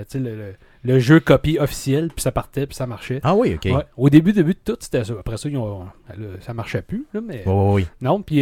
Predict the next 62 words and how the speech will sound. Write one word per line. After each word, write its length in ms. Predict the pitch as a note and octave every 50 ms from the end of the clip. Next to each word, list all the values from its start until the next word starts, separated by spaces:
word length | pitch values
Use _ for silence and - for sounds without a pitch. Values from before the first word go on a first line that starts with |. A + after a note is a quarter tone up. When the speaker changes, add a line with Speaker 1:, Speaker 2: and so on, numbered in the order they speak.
| C#3
Speaker 1:
les, 120 | C#3 D3 D3+ -
les 200 | D3 D#3+ E3 D#3+
jeux, 320 | C#3+ G3 A#3+ B3 G3 D3 C3+
c'est 80 | B2+ -
pas 80 | E3
compliqué, 360 | C#3+ D3 C#3 B2+ - - E3+
moi, 160 | D3+ C3+ C#3 C#3+ B2+
c'est, 180 | A2 A2 A2 G#2+
c'est 160 | G#2 - -
un 100 | A#2 A#2
incontournable, 760 | A#2+ A#2+ A2 C3 B2+ - C3 A2 A#2+ B2+ C#3 D3+ D3 C3 C#3+
là. 280 | D3 C#3+ C3 A#2+ A2+ A2+
Resident 240 | B2+ B2+ A#2+ C3+ C3+
Evil, 320 | C#3 C3+ B2+ C#3 C#3+ C#3
le 60 | B2+ A#2+
premier 260 | - B2 B2 B2 A#2
de 60 | - -
tout. 80 | C#3+ C#3
Speaker 2:
Ah, 60 | G#2
bien 120 | G2 F#2 F#2
sûr, 200 | - - F#2 D#2+
bien 140 | D2 F2 F2
sûr, 140 | - - G#2+
Speaker 1:
Euh, 40 | F2+ F#2
Speaker 2:
t'as, 100 | F2 E2+
Speaker 1:
moi, 120 | A#2 B2+
Speaker 2:
t'as 60 | B2+
fait 60 | B2 F#2
Speaker 1:
euh, 40 |
Speaker 2:
raison. 240 | F2+ F2+ A#2+ A#2+ A#2+ - E2
Speaker 1:
j'ai, 80 | E2+
j'ai 100 | A#2+ C3
tombé 260 | - C3+ C3 C3+ C#3+ C#3
sur 80 | C3
le 60 | C3
cul 180 | A#2+ - D#3 D3
quand 140 | C#3 C#3+ B2+
j'ai, 300 | B2 C3 B2+ B2 A#2+ - -
ça, 140 | - - F3 D3
ça 80 | E3
a 20 | D3+
été 160 | C#3 - D3
vraiment 300 | C#3 C#3+ C3+ C#3 D3+ D#3+
le 160 | D3 C3+ C3+
premier 420 | A#2 B2+ C3 B2+ C#3 D3 D3 C#3+ C3 - -
coup, 220 | - - - F3+ -
tu 80 | - C3+ - -
sais, 140 | - F3+
le 120 | F#3 F3 D3
premier 320 | - D3 E3+ F#3+ G3+ G#3 -
titre 280 | - - G3 G#3 -
qui 100 | - -
m'a 100 | D3+ C3+
fait 100 | B2 D3
embarquer 340 | C#3+ C#3 C3 B2 - - D#3+
dans, 320 | D#3+ D3+ C3+ A#2+ A#2+ A#2+ A2+
dans 120 | B2 A#2
la 100 | B2 B2+ B2
franchise. 540 | - B2+ A#2 G#2+ G2 - C3+ F3 F3+ D3 - - - - - - -
Puis 80 | -
après 220 | - A#2+ - D#3+ D#3
ça, 120 | - C4